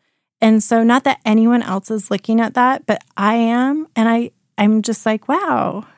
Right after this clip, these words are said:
I really, I, like, got better." The last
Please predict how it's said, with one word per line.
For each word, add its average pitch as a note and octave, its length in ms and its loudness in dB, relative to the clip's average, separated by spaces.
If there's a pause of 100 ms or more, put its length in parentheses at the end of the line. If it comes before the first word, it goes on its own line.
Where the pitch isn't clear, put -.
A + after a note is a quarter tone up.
(220)
I A3+ 80 -2
really, B3+ 440 0
I, G#3+ 160 0
like, G#3+ 240 -2 (120)
got G3+ 340 0
better." A3+ 480 -2 (460)
The A#3 100 2
last A#3+ 400 2